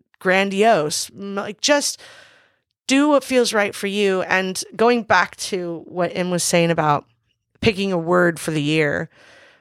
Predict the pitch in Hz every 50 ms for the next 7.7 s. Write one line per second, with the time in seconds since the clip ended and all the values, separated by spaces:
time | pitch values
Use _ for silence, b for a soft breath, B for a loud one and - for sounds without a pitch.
0 | b b - 170 202 214 220 226 233 233 226 - - 220 208 202 - 196 190 190
1 | 185 160 - - 185 180 170 170 160 160 156 - - 151 170 170 180 180 180 175
2 | 175 175 180 180 165 156 175 180 180 170 151 196 202 185 - - - - 165 -
3 | - 208 208 - 220 247 254 254 247 - - - 175 170 160 - - 170 160 165
4 | 170 _ - - - - _ - 175 175 170 160 160 160 160 b b b b b
5 | b b b b b b b b b b - 196 196 202 196 196 190 175 - 208
6 | 196 190 180 170 175 165 165 160 160 160 160 151 - - 156 160 156 - - 165
7 | 151 170 175 160 175 180 175 175 180 - - - -